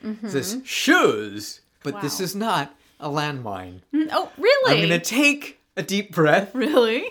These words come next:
Speaker 1: And I'm
Speaker 2: Okay.
Speaker 1: going to imagine. Yeah, is a light gonna go in where the shoe shelves are?
Speaker 2: Oh, wow. There's all kinds of potential. There's an,
Speaker 1: Oh, my God.
Speaker 2: ah, you know, like,
Speaker 1: Okay.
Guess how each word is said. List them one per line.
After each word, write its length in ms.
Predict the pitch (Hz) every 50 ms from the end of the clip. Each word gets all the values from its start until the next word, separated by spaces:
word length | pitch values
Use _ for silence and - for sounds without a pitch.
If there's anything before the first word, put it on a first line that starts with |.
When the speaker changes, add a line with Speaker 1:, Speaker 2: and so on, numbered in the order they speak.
| -
Speaker 1:
And 100 | - 165 165
I'm 60 | -
Speaker 2:
Okay. 80 | 262 262
Speaker 1:
going 200 | 190 190 202 196
to 140 | 208 208 220
imagine. 500 | 208 208 226 247 254 254 - 190 165 - 196
Yeah, 180 | 190 175 165
is 240 | 165 170 170 151 135
a 60 | 156
light 320 | 139 123 131 139 - - -
gonna 160 | 208 214 208
go 220 | - 214 208 202
in 120 | 214 214 214
where 140 | 214 214
the 100 | 208 220
shoe 480 | 214 - - 214 214 220 220 214 196 190
shelves 420 | - - - 202 208 208 202 -
are? 360 | 208 202 202 214 254 262 254 - _ _ _ _ -
Speaker 2:
Oh, 140 | 170 190 247
wow. 420 | 196 156 165 196 220 208 175 165
There's 200 | 165 196 196 -
all 100 | 196 196 196
kinds 300 | - - 226 240 247 233
of 80 | 214
potential. 580 | - 190 175 - - 190 190 190 - - 180 165
There's 280 | 160 165 170 165 - 190
an, 100 | 180 - -
Speaker 1:
Oh, 60 | -
my 580 | 311 320 330 330 320 320 320 330 330 330 330 339
God. 400 | 349 339 330 339 370 359 311 - 359
Speaker 2:
ah, 160 | 339 320 370
you 180 | 330 - 320 -
know, 240 | 190 180 180 190 196
like, 240 | 196 175 165 185 180 _ 113
Speaker 1:
Okay. 400 | 98 - - - 92 85 82 85